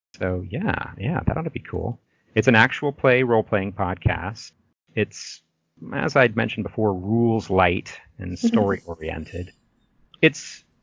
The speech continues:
Speaker 1: likely that we may experiment with different stories and different game systems over our run. Hopefully it will go for a long time. But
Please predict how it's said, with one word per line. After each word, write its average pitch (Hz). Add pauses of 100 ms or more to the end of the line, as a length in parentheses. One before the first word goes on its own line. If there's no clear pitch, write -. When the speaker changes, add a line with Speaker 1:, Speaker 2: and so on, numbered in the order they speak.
(340)
Speaker 1:
likely 202
that 196
we 156
may 127
experiment 117
with 120
different 127
stories 127
and 101
different 101
game 101
systems 143
over 127
our 117
run. 135 (400)
Hopefully 101
it 95
will 90
go 92
for 95
a 90
long 95
time. 139 (720)
But 95